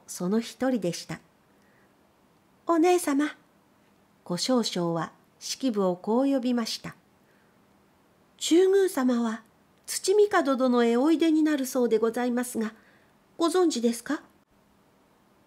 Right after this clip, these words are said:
ある日、小少将が言いました。土帝殿というのは道長の屋敷のことで、土帝王子の南にあったので、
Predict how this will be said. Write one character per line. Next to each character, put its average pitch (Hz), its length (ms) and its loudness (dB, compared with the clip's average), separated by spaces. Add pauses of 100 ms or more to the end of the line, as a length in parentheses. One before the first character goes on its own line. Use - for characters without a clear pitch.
(540)
あ 196 140 0
る 196 140 -4
日、 - 220 -14 (600)
小 202 140 -4
少 311 260 0
将 170 260 0
が 165 120 -2
言 175 140 -2
い 196 60 0
ま 196 120 -2
し - 180 -8
た。 147 140 -14 (1200)
土 - 360 0
帝 302 320 2
殿 175 440 0
と 170 180 -4
い 185 120 0
う 190 80 2
の 170 140 0
は 156 200 -4 (440)
道 175 100 -2 (180)
長 233 240 2
の 175 120 2
屋 175 160 0
敷 - 260 -4
の 226 100 2
こ 226 140 -6
と 214 140 -4
で、 - 160 -10 (760)
土 - 340 0
帝 277 380 2
王 214 360 2
子 247 140 0
の 240 120 4
南 262 380 2
に 269 120 0
あ 254 60 2
っ 254 60 -4
た 196 200 -6
の 180 140 -2
で、 165 200 -4